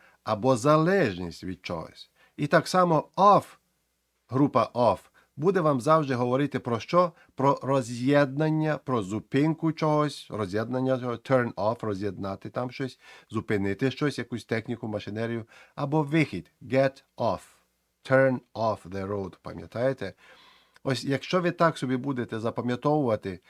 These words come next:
я зараз вам складу це у таблицю, ви можете собі зробити скріншот цієї таблиці, щоб краще розумітися, у яких випадках використовується up, down, on і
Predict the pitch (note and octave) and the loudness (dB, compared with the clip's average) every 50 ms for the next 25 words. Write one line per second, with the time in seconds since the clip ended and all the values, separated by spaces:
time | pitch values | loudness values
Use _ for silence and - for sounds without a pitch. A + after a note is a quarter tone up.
0 | - _ - - A#2 A2 B2 B2 A#2+ A#2 G#2 - A#2+ A2+ G#2+ G2+ F#2+ - - B2 | -20 _ -8 -6 -4 0 0 0 0 0 -2 -2 -4 -4 -4 -4 -6 -8 -6 -6
1 | A2+ A2+ A2+ B2+ A#2+ A2 - A#2+ A#2 A2 G2+ - - A2+ A2 G#2 - - G#2 F#2 | -4 -4 -2 -4 -4 -4 -4 -4 -2 -2 -4 -4 -8 -10 -10 -8 -6 -6 -6 -4
2 | G2+ B2+ E3+ F#3 - - G#2 E2+ E2 _ _ _ _ _ - B2 A#2 C3+ E3 F3+ | -2 -2 -2 -2 -2 -4 -8 -10 -10 _ _ _ _ _ -4 -2 2 4 4 4
3 | F3 D3+ D3+ - - C3 A#2 B2 A#2 A#2 A#2 A#2+ A#2 B2 A#2 G2+ A#2 A2 G#2+ - | 2 0 -4 -6 -6 -4 -4 -4 -4 -2 -2 -4 -4 -4 -6 -6 -6 -10 -8 -6
4 | - E3+ F#3+ F3 D3 - B2+ G#2+ - - A2 A2 G#2+ G#2 - - G2 G2+ A2 G#2+ | -4 -4 -2 -2 -2 -2 -4 -4 -4 -6 -4 -4 -4 -4 -4 -4 -6 -4 -6 -6
5 | G2+ - F#2+ F2+ _ - - - - - - A#2 - - - - B2 C3 C3+ B2+ | -6 -8 -10 -12 _ -18 -20 -20 -18 -12 -10 -10 -10 -10 -6 -2 0 2 2 0
6 | - - A#2+ A2 A2 G#2 G2+ A2 A2 B2+ C#3 C3 C3 A#2 - A#2 G#2 G#2 G#2 G2+ | 0 -2 -4 -2 -4 -4 -4 -4 -4 -2 -2 -2 -4 -6 -4 -4 -4 -4 -4 -4
7 | G2+ _ - - E3 F3+ E3 - - _ _ _ _ _ _ - - A#2 C3+ C3+ | -6 _ -4 -4 -2 -2 -4 -6 -12 _ _ _ _ _ _ -6 0 0 2 2
8 | - C3+ B2+ - - A#2 A2 - - G2+ G2 - A2 G#2+ G#2+ G2+ - B2 A2+ G#2 | 2 0 -2 0 -2 -6 -6 -6 -6 -8 -8 -6 -6 -6 -6 -6 -4 -4 -4 -4
9 | F#2+ - - G2 - - - A2 A2 G2+ F2+ F2+ F#2 A#2 A2+ A#2+ B2 C3+ D3 D3+ | -4 -4 -6 -12 -10 -6 -2 -2 -2 -2 -2 -6 -6 -4 -2 0 2 2 0 0
10 | D3+ - _ _ _ - A2+ A2+ A2+ A2+ A2+ A2 - _ - A2 G#2+ | -4 -10 _ _ _ 0 2 2 2 2 0 -6 -12 _ -12 -12 -12